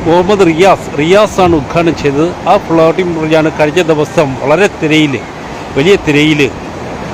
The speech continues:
അപ്രതീക്ഷിതമായി ഉണ്ടായ തിരയിൽ, ആ, അൽ-, കുറച്ച്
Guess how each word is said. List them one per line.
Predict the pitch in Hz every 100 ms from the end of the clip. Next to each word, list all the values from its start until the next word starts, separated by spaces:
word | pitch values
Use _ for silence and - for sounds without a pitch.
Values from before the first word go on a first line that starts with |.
| -
അപ്രതീക്ഷിതമായി | 151 202 196 214 190 190 185 180
ഉണ്ടായ | 170 151 147
തിരയിൽ, | 139 147 151 147 110
ആ, | - - - - - - - - - 143 135 131 131 - -
അൽ-, | 156 165 156
കുറച്ച് | 156 151 160 147